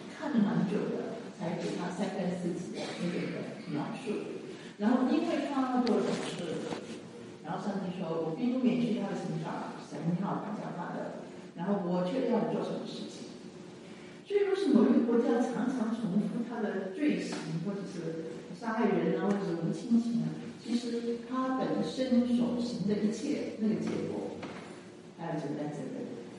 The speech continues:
他要承担责任。所以八响的警钟今天还是在敲，在我们当中还是这样敲响。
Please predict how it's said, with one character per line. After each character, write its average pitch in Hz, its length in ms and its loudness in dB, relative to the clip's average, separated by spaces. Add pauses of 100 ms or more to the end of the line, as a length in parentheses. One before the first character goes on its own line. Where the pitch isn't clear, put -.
(1200)
他 208 60 -6
要 170 100 -6
承 151 160 -8
担 147 160 -6
责 - 160 -8
任。 - 80 -6 (340)
所 214 140 2
以 220 400 2
八 220 300 4
响 233 100 4
的 - 640 0 (160)
警 160 320 0
钟 208 100 4 (480)
今 185 100 -2
天 180 120 -2
还 185 100 -4
是 - 140 -8
在 - 320 -6
敲， 143 160 -8 (380)
在 185 180 -4
我 143 60 -2
们 135 120 -2
当 180 160 0
中 180 140 0
还 - 160 -2
是 - 100 -4
这 - 60 -8
样 170 100 -2 (140)
敲 214 160 -4 (100)
响。 - 140 -6